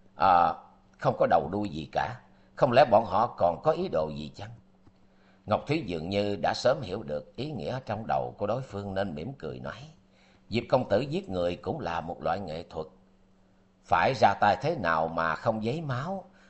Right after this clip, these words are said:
phải làm cho người bị chết tình nguyện mà chết. Xưa nay tỷ muội của chúng ta luôn phản đối chuyện dùng đao thương tàn sát.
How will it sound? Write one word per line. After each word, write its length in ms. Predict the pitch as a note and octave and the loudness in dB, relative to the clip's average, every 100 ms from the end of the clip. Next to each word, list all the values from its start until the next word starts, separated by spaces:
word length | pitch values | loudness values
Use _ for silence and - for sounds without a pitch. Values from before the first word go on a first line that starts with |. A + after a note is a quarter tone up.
| - | 0
phải 160 | A#2+ C3+ | 4 8
làm 300 | G2+ G2+ G#2 | 8 6 0
cho 80 | D#3 | -2
người 260 | A2 G#2 F#2+ | -2 -2 -2
bị 260 | F#2 A#2+ | -4 -6
chết 220 | - G3+ A3 - | -2 -2 -2 -4
tình 180 | G2+ F#2 | 0 0
nguyện 340 | F#2 E2 G2+ G#2+ | 0 -4 -2 -4
mà 100 | D#2+ | -8
chết. 300 | - E3+ G3 - _ _ _ _ _ | -6 -6 -8 -16 _ _ _ _ _
Xưa 220 | - B2 A2 | -4 2 4
nay 380 | G2+ F#2 F#2 | 6 4 2
tỷ 200 | F2+ F#2+ | 0 -4
muội 200 | A#2+ E2+ | -2 -4
của 160 | F2 A2+ | -4 -6
chúng 260 | G#2+ C3+ E3+ | -6 -8 -4
ta 300 | G2 F#2+ F2 - _ | -4 -4 -6 -16 _
luôn 300 | G#2+ C3+ B2 | 0 2 2
phản 320 | - E2+ A2+ | 0 0 0
đối 220 | B2 D3 F3+ - | -2 -6 -6 -8
chuyện 260 | E2 G2 | -6 -6
dùng 280 | D#2 D2+ D#2 | -6 -6 -4
đao 200 | F#2 G2+ G2+ | -4 -4 -4
thương 220 | A#2 A2+ | -6 -6
tàn 200 | - C#2 C2+ | -4 -4 -4
sát. 240 | - C#3+ | -10 -10